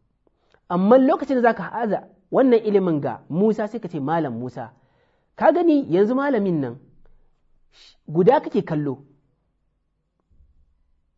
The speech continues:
Ba wai kana kallon ilimin shi daban ba, kana kallon kuma shi malamin daban. A'a, yanzu kana kallon su ga su nan gaba ɗaya da sunan abu guda kake gani.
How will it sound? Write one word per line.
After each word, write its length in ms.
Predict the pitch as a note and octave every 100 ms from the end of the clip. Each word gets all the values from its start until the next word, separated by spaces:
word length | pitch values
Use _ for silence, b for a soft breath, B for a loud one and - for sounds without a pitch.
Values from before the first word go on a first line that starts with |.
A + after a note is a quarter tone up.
| _ _ _ _ _ _ -
Ba 240 | D3+ F#3
wai 140 | C4+
kana 220 | D4 F#4+ C4
kallon 300 | B3+ C4 C4
ilimin 320 | C4+ B3+ A#3
shi 100 | A3
daban 280 | E3+ E3 G#3
ba, 200 | G#3 A3+
kana 200 | - A3
kallon 260 | D#3+ F#3+ G3
kuma 180 | G3 F#3+
shi 160 | G3
malamin 380 | G3 G3 E3 C#3+
daban. 220 | B2 A2 G2+ _ _ _ _ _ _ _ _ _
A'a, 220 | D#3+ - - _
yanzu 320 | C#3 E3 F3+
kana 220 | C4+ A3+
kallon 320 | D#3 E3+ F3+
su 120 | F#3+ D3+
ga 140 | B2+
su 100 | E3+
nan 120 | F3+
gaba 280 | D#3 B2 C#3
ɗaya 220 | E3 E3 - _ -
da 140 | C3+
sunan 300 | C3+ G3 G#3
abu 160 | C#3 C#3
guda 300 | C3+ D#3+ - _
kake 220 | F3+ B2+
gani. 220 | A2+ G#2+